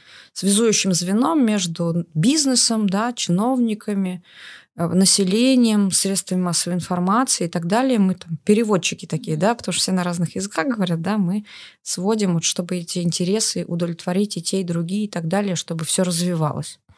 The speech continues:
То есть вот такая история. Я вот как раз поверила в это дело и, ну, уже тогда плотно примкнула к движению.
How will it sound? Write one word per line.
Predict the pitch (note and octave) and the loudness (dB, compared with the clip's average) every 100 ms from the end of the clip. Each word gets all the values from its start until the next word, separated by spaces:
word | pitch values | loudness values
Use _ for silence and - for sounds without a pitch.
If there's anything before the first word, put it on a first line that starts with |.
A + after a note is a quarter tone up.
| _ _ | _ _
То | - | -10
есть | - | -4
вот | F#3 F3+ | -4 -2
такая | F#3+ - E3+ | -4 -2 -2
история. | - B3+ D4 A3+ | -2 -2 2 2
Я | F#3 G#3 | 2 0
вот | G3+ | -4
как | - | -8
раз | - | -8
поверила | - F#3+ A#3 E4+ D4+ | -2 2 4 4 2
в | A#3+ | 0
это | A3+ | -2
дело | F#3+ G3+ F#3+ F3 - - - - - _ - | 0 0 0 -2 -6 -20 -20 -20 -20 _ 0
и, | A3+ B3 G#3 F#3 | 4 4 2 -2
ну, | - F#3+ G#3 A3+ | -2 0 2 2
уже | F#3 G3 | 0 -2
тогда | F3+ E3 | -2 -2
плотно | F3+ F3+ F3+ F3+ | -2 -2 -2 -2
примкнула | D#3 E3+ D3 F#3+ F#3 | -2 -4 0 0 0
к | D#3+ | -2
движению. | E3 D3+ D#3 D3+ | -4 -2 -2 -4